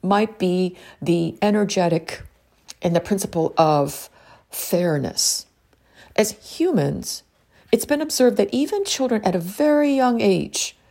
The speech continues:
pre-verbal, have a natural appreciation, an understanding, an expectation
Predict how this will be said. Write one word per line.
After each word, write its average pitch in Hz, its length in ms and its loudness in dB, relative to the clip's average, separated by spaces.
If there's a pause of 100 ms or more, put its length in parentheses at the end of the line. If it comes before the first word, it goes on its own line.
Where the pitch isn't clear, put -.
(140)
pre-verbal, 226 840 0 (1000)
have 392 440 -2
a 202 320 2
natural 254 960 0
appreciation, 185 1300 0 (480)
an - 180 -4
understanding, 180 840 0 (320)
an 170 180 -2
expectation - 1300 -2